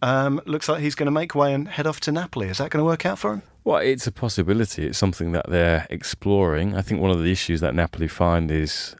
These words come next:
Speaker 2: a player who is used to being paid Galactico wages, and that is something that they just cannot do. Um, but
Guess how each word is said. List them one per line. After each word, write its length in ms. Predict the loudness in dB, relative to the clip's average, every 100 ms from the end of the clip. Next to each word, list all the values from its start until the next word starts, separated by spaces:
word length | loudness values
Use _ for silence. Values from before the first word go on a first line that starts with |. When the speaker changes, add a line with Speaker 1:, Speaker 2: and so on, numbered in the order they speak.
| _
Speaker 2:
a 80 | -10
player 280 | 0 2 2
who 180 | 2 2
is 220 | 2 2
used 240 | 0 2
to 80 | 0
being 320 | 0 0 0
paid 400 | 0 2 2 0 0
Galactico 720 | 0 0 -2 -10 -6 -2 0
wages, 640 | 2 2 0 -4 -10 -12 -16 -20 -20 _ -8
and 160 | -2
that 100 | 0 0
is 80 |
something 340 | 0 -2 -2 -4
that 160 | -2
they 140 | -2 -2
just 280 | -2 -6 -8 _ -6
cannot 400 | -2 -2 -4 2
do. 320 | 2 2 -2 -18 -20 -20 -14 -4
Um, 440 | -2 0 -2 -4 0
but 420 | 2 2 -2 -10